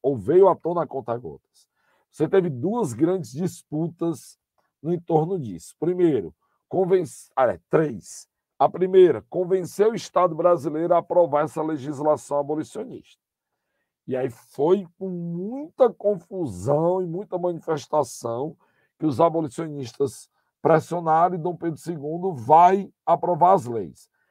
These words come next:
O professor Márcio acabou de dizer que ele era a favor da escravidão, ou da abolição. Ele era a favor da abolição, mas queria manter o apoio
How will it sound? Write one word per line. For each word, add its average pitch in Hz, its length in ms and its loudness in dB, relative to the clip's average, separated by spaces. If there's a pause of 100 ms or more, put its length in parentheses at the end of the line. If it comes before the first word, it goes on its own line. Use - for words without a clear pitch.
O - 20 -20
professor 196 380 2
Márcio 180 260 0
acabou 175 800 6
de 220 140 -2
dizer 165 320 -6
que 170 100 -12
ele 170 80 -4
era 170 160 -2
a 160 40 -4
favor 147 360 -4
da 151 80 0
escravidão, 143 880 -8 (180)
ou 175 260 2 (320)
da 135 200 4
abolição. 143 720 -4 (400)
Ele 233 240 4
era 277 220 6
a 254 40 4
favor 170 360 -4
da 147 80 -2
abolição, 123 440 -8
mas 160 220 -4
queria 180 240 -2
manter 175 260 -8
o 160 100 2
apoio 175 520 0